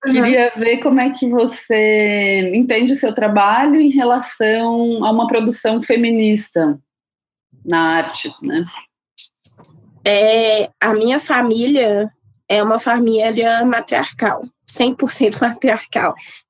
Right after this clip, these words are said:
Speaker 1: Tudo gira em torno das mulheres. E eu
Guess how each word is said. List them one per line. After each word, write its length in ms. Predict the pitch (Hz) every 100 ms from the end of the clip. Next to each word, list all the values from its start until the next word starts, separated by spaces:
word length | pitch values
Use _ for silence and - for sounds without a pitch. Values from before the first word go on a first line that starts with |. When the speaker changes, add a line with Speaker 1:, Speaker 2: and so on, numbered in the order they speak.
| -
Speaker 1:
Tudo 400 | 311 349 339 -
gira 300 | 240 254 254
em 120 | 262
torno 460 | 269 254 226 247 247
das 160 | 233
mulheres. 600 | 254 294 233 196 220 - - _ -
E 100 | 220
eu 280 | 226 240